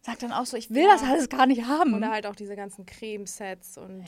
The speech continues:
Speaker 1: Ja.
Speaker 2: Duschzeugs und so Sachen.
Speaker 1: Rituals.
Speaker 2: So, ja, genau. Also es ist halt immer
Speaker 1: <laughs> Die
Speaker 2: so der
Speaker 1: klassische
Speaker 2: Klassiker.
Speaker 1: Geschenkbox.
Speaker 2: Ja, und dann, ich meine, das ist ja eine, eine nette Geste, aber im Endeffekt, wenn man halt das vielleicht auch gar nicht benutzt,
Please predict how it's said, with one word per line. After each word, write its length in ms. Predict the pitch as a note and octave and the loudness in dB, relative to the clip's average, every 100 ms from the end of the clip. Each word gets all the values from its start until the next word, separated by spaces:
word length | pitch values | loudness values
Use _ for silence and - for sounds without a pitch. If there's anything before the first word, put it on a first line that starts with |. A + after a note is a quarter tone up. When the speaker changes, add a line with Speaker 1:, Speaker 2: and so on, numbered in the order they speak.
| D#3+ | -18
Speaker 1:
Ja. 100 | D#3 | -18
Speaker 2:
Duschzeugs 760 | G#3 G3+ - G#3 F3+ F3+ F3+ - | -16 -16 -14 -14 -10 -10 -12 -16
und 140 | F#3 | -16
so 120 | F#3+ | -16
Sachen. 300 | F3+ F#3+ - | -12 -12 -4
Speaker 1:
Rituals. 540 | B3 - F3+ D#3+ - - _ | -4 -4 -12 -14 -16 -20 _
Speaker 2:
So, 120 | - | -10
ja, 360 | G3 A3 A3+ A3+ A3+ - | -2 2 2 0 -6 -10
genau. 400 | A3+ G#3+ F#3+ G3 A3+ F#4 - | -8 -4 -2 -2 2 4 4
Also 140 | A3+ | 2
es 40 | A3+ | 0
ist 40 | |
halt 100 | B3 | -4
immer 160 | A#3 A#3 | -2 0
Speaker 1:
<laughs> 0 | |
Die 60 | |
Speaker 2:
so 60 | B3 | 0
der 80 | G#3+ | 6
Speaker 1:
klassische 320 | C4 D4 D#4+ | 6 6 2
Speaker 2:
Klassiker. 40 | B3+ C4 C4+ | -2 0 0
Speaker 1:
Geschenkbox. 460 | B3 G3+ F3+ - _ | 0 -4 -8 -14 _
Speaker 2:
Ja, 440 | G#3+ G#3+ G#3+ G#3+ G3+ | 0 2 2 0 -2
und 80 | G#3 | -4
dann, 120 | G#3 | -4
ich 80 | A3+ | -4
meine, 140 | A3+ | -6
das 140 | A3+ A3+ | -6 -8
ist 120 | A3+ | -8
ja 120 | A3 | -6
eine, 100 | G#3+ | -8
eine 340 | - G#3+ G#3+ G#3+ | -10 -10 -8 -8
nette 260 | G#3+ G#3 | -8 -10
Geste, 580 | F#3 G#3+ C4+ - C#4 C4+ | -12 -12 -12 -10 -8 -8
aber 340 | G#3+ G#3+ G#3+ G3+ | -6 -6 -6 -6
im 80 | G3+ | -10
Endeffekt, 540 | G#3 A3+ A#3+ G#3+ A3 | -14 -14 -12 -12 -12
wenn 100 | G#3 | -12
man 280 | G3+ G3+ G#3 | -12 -12 -12
halt 440 | G#3 G3 G3 - _ | -10 -12 -14 -20 _
das 160 | G#3 - | -20 -18
vielleicht 180 | G#3+ | -16
auch 140 | - - | -16 -12
gar 120 | G#3+ | -10
nicht 160 | G#3 - | -10 -12
benutzt, 600 | G3+ A3+ C#4 - - | -8 -6 -6 -8 -20